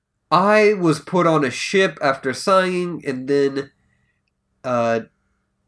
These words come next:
which was actually not even, uh, piloted by a being. It was a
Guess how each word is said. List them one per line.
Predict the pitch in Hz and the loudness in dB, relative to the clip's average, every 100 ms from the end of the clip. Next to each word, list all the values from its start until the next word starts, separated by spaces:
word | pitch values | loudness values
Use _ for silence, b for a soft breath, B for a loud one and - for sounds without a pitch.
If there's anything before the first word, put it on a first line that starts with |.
| _ | _
which | 156 135 | -8 -2
was | 143 123 - | 0 0 -2
actually | 196 - 196 | -4 -2 -2
not | 147 160 160 170 | 2 2 2 2
even, | 156 143 147 135 143 _ _ _ _ - | 0 0 -2 -4 -14 _ _ _ _ -12
uh, | 127 117 113 - _ _ - | -4 -4 -4 -8 _ _ -12
piloted | - 156 147 139 131 120 | 0 2 4 2 2 -4
by | - 120 120 113 | 0 2 4 2
a | 117 117 95 107 | -2 -4 -8 -10
being. | 98 185 170 117 104 | -4 -2 0 0 -2
It | 107 | -4
was | 107 104 | -2 -4
a | 101 101 | -6 -8